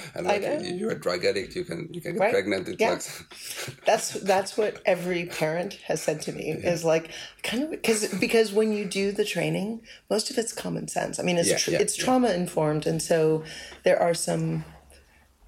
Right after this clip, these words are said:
Speaker 2: counterintuitive ways of doing things, um, but most of it is just good parenting.
Speaker 1: Yeah.
Speaker 2: Um, you know, how you manage transitions at different points in time, and,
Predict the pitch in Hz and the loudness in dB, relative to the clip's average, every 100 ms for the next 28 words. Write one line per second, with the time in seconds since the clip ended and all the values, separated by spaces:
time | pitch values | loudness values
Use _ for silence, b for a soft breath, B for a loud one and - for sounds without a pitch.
0 | - 175 175 170 170 - 175 170 170 165 | -6 -2 0 2 0 0 -2 -2 0 0
1 | 165 160 160 - 151 185 - 220 220 226 | 0 -2 -6 -6 -4 -4 -6 -6 -4 -6
2 | - - - - - - - 170 156 156 | -8 -8 -12 -10 -6 -6 0 2 2 0
3 | 180 170 170 - 180 170 170 - 160 160 | -4 -8 -8 0 2 4 4 2 0 0
4 | - 156 156 - 160 - - - - b | 0 0 2 0 -2 -6 -6 -10 -20 b
5 | b b - - - - - - - 151 | b b -14 -14 -2 -2 -2 -10 -4 -4
6 | 147 147 170 185 233 214 214 - 190 165 | -2 -4 -4 -4 -6 -8 -10 -8 -4 -4
7 | - B B B B - 170 160 160 156 | -6 B B B B 0 2 2 0 0
8 | 170 160 _ _ - 165 156 151 - - | -4 -8 _ _ -6 -2 0 -2 -8 -20
9 | - 170 156 151 147 156 - - 170 160 | -6 0 0 0 0 -2 -4 -2 -2 -2
10 | 170 - 175 - - - - 165 - 82 | -4 -4 -4 -4 -6 -8 -8 -8 -6 -8
11 | - - 160 - 76 73 73 80 73 76 | -6 -6 -6 -4 -2 -2 -2 -2 -2 -2
12 | 80 | -4